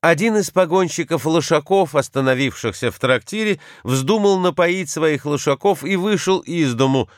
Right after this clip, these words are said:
чтобы очистить ясли. Дон Кихот, видя, что кто-то приближается, закричал ужасным голосом: «Не смей коснуться моего оружия, дерзновенный! Ты жизнью поплатишься за отвагу!»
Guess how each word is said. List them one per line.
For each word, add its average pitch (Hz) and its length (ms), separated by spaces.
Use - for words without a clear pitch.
чтобы 127 340
очистить 143 560
ясли. 147 600
Дон 175 440
Кихот, 165 540
видя, 151 340
что - 260
кто-то 151 500
приближается, 143 880
закричал 143 720
ужасным 139 600
голосом: 165 580
«Не 143 340
смей 151 760
коснуться 143 760
моего 139 360
оружия, 147 540
дерзновенный! 90 1400
Ты 123 180
жизнью 151 800
поплатишься 98 840
за 82 160
отвагу!» 78 600